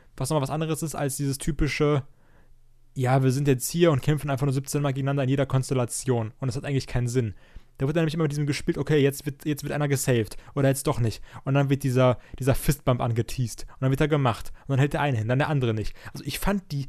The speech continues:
Story war perfekt von vorne bis hinten geschrieben. Ich fand das super.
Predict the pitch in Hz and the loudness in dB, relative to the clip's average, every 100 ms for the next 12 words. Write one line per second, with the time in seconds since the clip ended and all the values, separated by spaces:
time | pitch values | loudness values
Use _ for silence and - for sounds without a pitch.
0 | - - 202 180 139 139 139 120 - 180 | -10 -4 2 4 4 4 4 4 0 0
1 | - 131 123 185 180 143 135 160 143 127 | 0 0 2 2 2 0 0 -2 -2 -4
2 | 120 - 131 107 - 120 120 107 135 127 | -4 0 -2 -2 -2 -2 -2 0 -2 -2
3 | 101 | -6